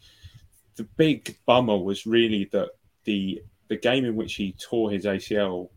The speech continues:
it looked like the breakout for, for Wan'Dale. I mean, nine catches, a hundred receiving yards on the spot.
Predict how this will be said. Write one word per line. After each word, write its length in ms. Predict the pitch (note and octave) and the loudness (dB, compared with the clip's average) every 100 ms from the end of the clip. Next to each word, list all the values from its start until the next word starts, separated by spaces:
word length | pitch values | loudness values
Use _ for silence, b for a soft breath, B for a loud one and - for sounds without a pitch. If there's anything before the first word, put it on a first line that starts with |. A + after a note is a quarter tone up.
| _ _ _ _ _ | _ _ _ _ _
it 200 | A#2+ A2 | -6 -4
looked 340 | G#2+ B2 - | 0 -2 0
like 200 | G2 F#2 | 0 0
the 100 | - | -4
breakout 680 | - G#2 A2+ A2 G2 F2+ - _ | -2 2 2 0 -6 -6 -8 _
for, 280 | - F#2 G2 - | -12 -8 -6 -6
for 180 | G#2 | -4
Wan'Dale. 560 | F#2 G2 F#2+ G2 F2+ - - - | 0 0 0 -2 -2 -6 -12 -8
I 60 | |
mean, 240 | G2+ G2 F#2+ b b b b b A#2 | -4 -4 -6 b b b b b 0
nine 260 | A#2 A2 | 2 2
catches, 440 | - A#2 - A2 G2 | 0 -4 -4 -6 -6
a 60 | |
hundred 400 | - B2 G#2+ G2 | -4 -4 -2 -4
receiving 520 | G#2+ - A2+ G2+ G2+ | -6 -2 0 0 -2
yards 320 | F#2+ F2 F2+ - | -2 -2 -2 -2
on 140 | F#2+ | -4
the 100 | F#2 | -4
spot. 500 | - - G#2 F#2+ - | -8 2 4 4 2